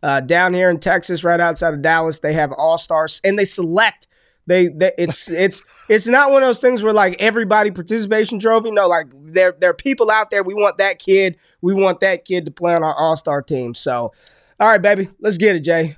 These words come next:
We are going to draft out of the one oh one spot. Uh, it's the redo, the one oh one.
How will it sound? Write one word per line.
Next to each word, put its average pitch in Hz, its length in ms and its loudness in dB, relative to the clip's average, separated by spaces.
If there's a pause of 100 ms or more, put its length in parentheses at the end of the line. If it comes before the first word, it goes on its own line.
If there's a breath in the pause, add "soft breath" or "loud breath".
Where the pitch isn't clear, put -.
(100)
We 233 300 0
are 202 200 2
going 196 240 -2
to 190 120 -8
draft 185 480 0
out 180 260 0
of 170 200 -4
the 170 120 -4
one 185 340 0
oh 175 140 2
one 180 300 0
spot. 226 380 0 (460)
Uh, 170 160 -2
it's - 220 -4
the 185 80 -2
redo, 202 480 0
the 175 80 0
one 180 200 2
oh 180 60 2
one. 202 400 0